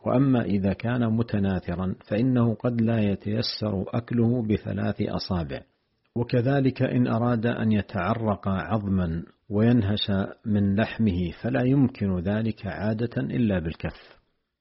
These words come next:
وأما الأدب الثاني فهو إذا فرغ لعقها، وهذا دل عليه حديث ابن عباس الذي قبله وسبق بيان معناه وإيضاح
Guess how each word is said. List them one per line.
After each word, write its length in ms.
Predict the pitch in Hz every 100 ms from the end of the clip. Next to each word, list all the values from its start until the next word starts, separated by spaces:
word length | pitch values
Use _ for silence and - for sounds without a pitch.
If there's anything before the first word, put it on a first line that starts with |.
| -
وأما 360 | 117 135 151 135
الأدب 420 | - 135 123 107
الثاني 600 | - - 98 87 90 - _ _ - 117
فهو 240 | 110 127
إذا 300 | 135 120 113
فرغ 580 | - 131 117 98 113 - -
لعقها، 840 | 107 98 104 110 95 78 85 82 _ -
وهذا 520 | 101 98 113 107 101
دل 320 | 90 113 104
عليه 540 | 90 87 101 90 82 80
حديث 440 | - 92 107 104
ابن 220 | 87 92
عباس 640 | 82 90 80 104 123 - 135 135 135 107
الذي 340 | 98 95 87
قبله 480 | - 117 127 131 110
وسبق 600 | 104 - 113 98 - 92
بيان 400 | 87 95 104 101
معناه 680 | 90 87 76 92 247 247 101
وإيضاح 580 | - 95 90 101 -